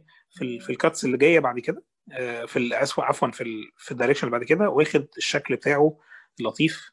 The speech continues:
هنا. ما بانش هنا عشان العيان مش، مش centralized او الكات دي ما جابتوش، فجبت السلايد اللي بعديها، بان في السلايد اللي بعديها.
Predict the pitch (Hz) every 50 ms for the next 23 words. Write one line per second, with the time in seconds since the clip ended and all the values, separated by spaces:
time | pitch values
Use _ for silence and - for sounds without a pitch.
0 | _ _ _ _ 143 139 165 175 - - - - - - 143 185 226 - - 190
1 | 208 226 220 202 175 - 156 147 139 127 143 170 190 180 156 - - - - -
2 | - - 127 - - - 139 - - 131 131 151 170 165 147 139 120 131 131 135
3 | - - 165 - - - - 127 127 160 165 151 127 123 120 120 - 208 214 -
4 | 147 139 160 - - 123 120 - - 156 156 147 123 123 120 117 117 139 190 214
5 | 208 214 214 _ _ _ _ _ _ _ _ 120 139 156 156 160 151 - - -
6 | - - - 120 113 113 123 131 135 139 139 135 131 131 -